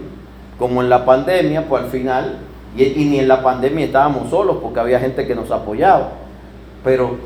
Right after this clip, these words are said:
si todo el mundo se queda, pues yo transmito de mi casa también. Pero eso no es lo que Dios quiere.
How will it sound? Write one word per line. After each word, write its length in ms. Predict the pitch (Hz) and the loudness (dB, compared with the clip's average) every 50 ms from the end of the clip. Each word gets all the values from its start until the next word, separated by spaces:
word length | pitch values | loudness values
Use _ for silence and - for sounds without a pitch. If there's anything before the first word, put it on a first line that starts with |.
| - | -10
si 140 | - 135 127 | -8 -6 -6
todo 240 | 123 135 123 113 120 | -4 -2 -2 -2 -2
el 80 | 120 | -2
mundo 260 | 120 120 120 120 135 143 | -4 -4 0 0 0 0
se 200 | 143 165 165 165 | 2 -2 0 2
queda, 200 | 180 175 180 - | 2 2 2 0
pues 220 | - 262 208 147 | 0 0 0 0
yo 100 | 135 131 | 0 -2
transmito 400 | - 123 120 117 113 110 113 113 | -2 -4 -4 -4 -6 -6 -6 -6
de 160 | 107 104 101 | -4 -4 -4
mi 80 | 104 98 | -6 -6
casa 340 | - - 196 202 240 254 - | -6 -6 -6 -6 -6 -6 -6
también. 420 | - 240 254 254 233 170 165 339 - - - - - - - - - - - - - - - - - - - - - - - - - - - - - - | -6 -6 -6 -8 -8 -8 -8 -10 -12 -14 -14 -16 -16 -18 -16 -16 -16 -16 -16 -16 -16 -16 -16 -16 -16 -16 -16 -16 -16 -16 -14 -14 -14 -14 -14 -10 -2 0
Pero 140 | 202 220 | 2 2
eso 180 | 247 240 240 240 | 2 2 2 2
no 120 | 190 160 | 2 2
es 40 | 143 | 2
lo 140 | 131 127 123 | 2 0 0
que 100 | 123 110 | -2 -4
Dios 180 | 101 101 101 101 101 | -2 -2 -4 -4 -6
quiere. 440 | 101 98 98 101 104 104 104 135 147 | -6 -4 -2 -2 -2 -2 -4 -4 -10